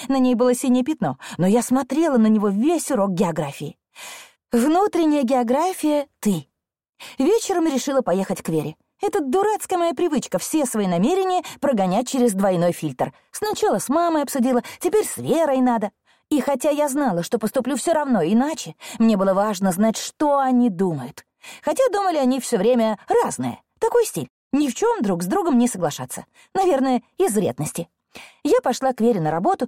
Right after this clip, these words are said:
и решила её там подождать. Под ногами было жидкое, скользкое месиво из вчерашних листьев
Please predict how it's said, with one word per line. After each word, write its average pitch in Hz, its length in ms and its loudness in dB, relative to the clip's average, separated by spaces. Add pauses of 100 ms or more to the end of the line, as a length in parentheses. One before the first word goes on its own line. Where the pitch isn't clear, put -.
(140)
и 240 80 2
решила 359 340 2
её 247 180 2
там 247 160 0
подождать. 180 520 -4 (360)
Под 233 140 2
ногами 240 400 2
было 208 240 0
жидкое, 214 480 0
скользкое 247 480 -2
месиво 226 400 2
из 214 120 0
вчерашних 240 680 -2
листьев 285 300 0